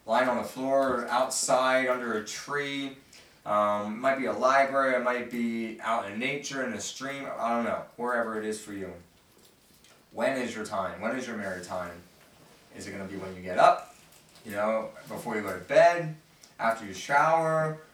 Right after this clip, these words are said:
You know, during breakfast? Is it gonna be, you know, during the day, at night? Um, maybe you have an hour at work that you have downtime every day. Is it gonna be, uh, when? When are you going to take time to worship the Lord, sit at his feet?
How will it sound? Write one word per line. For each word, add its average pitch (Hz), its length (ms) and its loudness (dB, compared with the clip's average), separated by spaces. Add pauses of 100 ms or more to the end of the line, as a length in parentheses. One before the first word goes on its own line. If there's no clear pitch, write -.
You 113 80 -8
know, 107 220 2
during 117 320 -2 (260)
breakfast? 151 720 0
Is 120 100 -6
it 117 80 -10
gonna 113 220 -4
be, 110 460 -4
you 107 160 -8
know, 98 200 -2
during 107 160 -6
the 98 60 -8
day, 127 160 0
at 107 180 2
night? 135 540 4 (280)
Um, 101 540 -2
maybe 156 200 -4
you 151 60 0
have 135 220 2
an 139 60 -2
hour 135 480 6
at 117 80 -6
work 151 300 0
that 110 260 2
you 113 60 -8
have 110 260 0
downtime 110 460 0
every 92 180 -10
day. 95 260 -10
Is 92 80 -12
it 107 100 -8
gonna 110 200 -4
be, 110 560 -6 (360)
uh, - 260 -2 (260)
when? - 240 2 (600)
When 123 280 2
are 113 180 -2
you 107 120 -4
going 107 320 -2
to 98 460 -10 (300)
take 95 320 -10
time 95 360 -2
to 90 420 -12
worship - 460 -12
the 92 60 -16
Lord, 87 300 -12
sit 117 300 -6
at 104 180 -2
his 92 160 -8
feet? - 360 -16